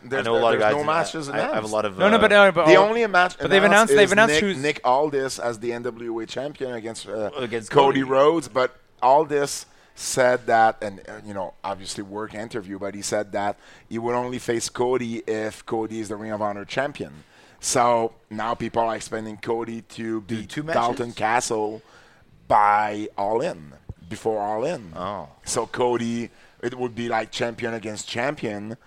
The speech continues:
Speaker 3: Oh.
Speaker 1: Uh, and, and
Speaker 2: That's
Speaker 1: I
Speaker 2: not really fair to Dalton Castle, though.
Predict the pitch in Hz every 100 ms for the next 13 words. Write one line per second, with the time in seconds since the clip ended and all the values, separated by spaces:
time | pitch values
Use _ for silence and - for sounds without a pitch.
0 | _ _ _ 101 101 98 98 98 98 98
1 | 110 110 113 107 113 113 92 113 440 302
2 | 208 - 120 113 95 107 82 87 98 98
3 | 76 73 73